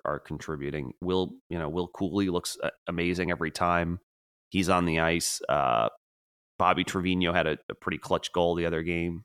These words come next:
Um, Zach Jones is, is balling out. He's, I think he's got three points in two games. So, uh, yeah, and then just that, like I said, that, uh, Tanner Fritz and, and their top six is, uh, is getting it done. You know what I mean? Adam Edstrom looks good coming over.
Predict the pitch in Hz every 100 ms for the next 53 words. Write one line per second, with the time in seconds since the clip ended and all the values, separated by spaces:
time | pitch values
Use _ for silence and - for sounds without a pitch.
0 | _ - 76 73 71 64 90 98 95 92
1 | 92 95 101 92 85 62 82 - 90 90
2 | 82 90 90 98 - _ - 71 - 85
3 | 82 73 - 92 - 95 92 80 92 95
4 | 101 135 - 85 82 - - - - -
5 | _ _ _ - 113 113 170 139 - 101
6 | 101 98 98 - 92 - 98 90 - 92
7 | 78 67 - 82 78 78 - _ _ -
8 | 104 87 78 90 90 - 82 80 76 76
9 | 78 73 - - 80 - 82 - - 87
10 | - 85 76 80 80 78 78 _ 95 95
11 | 107 101 98 - 113 - - - 85 82
12 | 80 82 87 78 78 82 80 82 - 87
13 | 85 80 - - - 90 90 - - 90
14 | 85 87 82 90 95